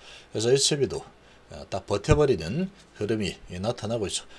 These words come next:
이렇게 버텨서 쌍바닥을 만들고 이제 다음 주 한 주 정도 조금 손가락 반다 생각을 하고 있으면 이제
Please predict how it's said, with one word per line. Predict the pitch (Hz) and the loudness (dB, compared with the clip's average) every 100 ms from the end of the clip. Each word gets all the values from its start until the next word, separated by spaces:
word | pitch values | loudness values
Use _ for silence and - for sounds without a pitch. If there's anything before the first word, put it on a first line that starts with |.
| - - | -20 -6
이렇게 | 160 160 156 143 | -2 6 6 8
버텨서 | 123 - 151 156 | 4 2 2 2
쌍바닥을 | 147 135 143 156 147 139 135 | 2 0 2 4 6 6 6
만들고 | 98 98 98 104 110 - - - - - | 4 4 4 4 2 0 -18 -20 -20 -10
이제 | 95 98 98 | -4 -2 0
다음 | 127 139 135 120 | 6 8 6 2
주 | - 95 104 131 - - | -2 0 0 -2 -10 -4
한 | - 214 | 4 4
주 | 202 175 | 6 4
정도 | 113 85 78 - - - - - - | 2 0 -2 -4 -20 -20 -20 -18 -6
조금 | 95 90 101 95 185 190 92 | -6 -2 -2 -2 -4 -6 -4
손가락 | - 104 127 117 - | -4 -2 0 0 0
반다 | 104 98 92 85 80 78 | -2 0 0 0 -2 0
생각을 | - 131 120 101 | 0 2 0 0
하고 | 143 101 | 0 0
있으면 | - 78 190 - - - - - - | -2 -4 -8 -8 -18 -20 -20 -20 -10
이제 | 98 95 | -4 -2